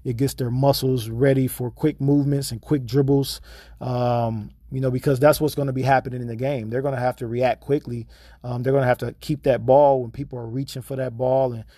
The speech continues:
trying to steal it. And, um, you know, it's, it's all getting them ready f-, to be able to handle that ball, protect themselves, move quickly, get through quick places on the court. Um, just those react drills in the beginning. So I start out with a lot of those. And so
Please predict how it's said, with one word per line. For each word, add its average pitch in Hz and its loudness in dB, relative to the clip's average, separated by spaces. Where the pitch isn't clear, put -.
trying 131 -8
to 113 -6
steal 151 4
it. 143 4
And, 110 -6
um, 117 -8
you 147 -8
know, 131 2
it's, 143 -6
it's 147 -6
all 156 8
getting 143 -6
them 139 -8
ready 131 -4
f-, - -18
to - -16
be 135 -4
able 131 -2
to 117 -6
handle 135 -4
that 131 0
ball, 120 4
protect - -2
themselves, 127 2
move 139 4
quickly, 139 -2
get 127 -2
through 139 0
quick - -2
places 139 0
on 135 -2
the 127 -4
court. 131 2
Um, 120 -4
just 131 -2
those 131 2
react 127 0
drills 117 -4
in 117 -6
the 113 -6
beginning. 110 -2
So 123 4
I 131 2
start 143 6
out 131 6
with 127 -2
a 127 -6
lot 127 4
of 123 0
those. 117 -4
And 117 -14
so 123 -2